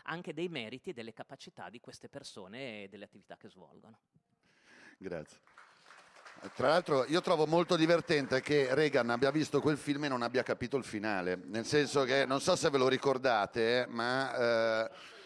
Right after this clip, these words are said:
Speaker 2: in prat-, spoilerare dell'ottantaquattro, spoilerato di peggio, cioè a, a quaranta anni.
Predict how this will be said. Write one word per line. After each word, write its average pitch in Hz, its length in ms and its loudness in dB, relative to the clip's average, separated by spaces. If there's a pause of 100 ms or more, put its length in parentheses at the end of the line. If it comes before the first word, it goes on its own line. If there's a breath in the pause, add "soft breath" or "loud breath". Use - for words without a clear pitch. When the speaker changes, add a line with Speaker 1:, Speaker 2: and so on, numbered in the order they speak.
(240 loud breath)
Speaker 2:
in 135 160 -2
prat-, 151 380 2 (440)
spoilerare 175 680 0
dell'ottantaquattro, 143 1200 -2
spoilerato 156 640 2
di 143 140 0
peggio, 127 720 0
cioè 135 300 4
a, 135 220 2
a 135 140 -4
quaranta 139 500 0
anni. 135 280 0